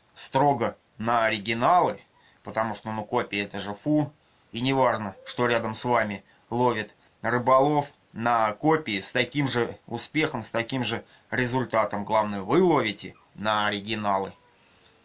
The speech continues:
Также неважно, что если вы загнали в какое-то бревно, в корягу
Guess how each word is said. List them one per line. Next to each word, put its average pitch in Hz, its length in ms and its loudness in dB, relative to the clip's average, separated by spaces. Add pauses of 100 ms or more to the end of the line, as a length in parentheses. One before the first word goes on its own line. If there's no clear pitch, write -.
(260)
Также 135 320 2
неважно, 135 640 4 (280)
что - 260 2
если 131 320 0
вы 127 380 0
загнали 139 480 2
в - 80 -6
какое-то 127 420 0
бревно, 135 680 0 (120)
в - 60 -20
корягу 127 640 2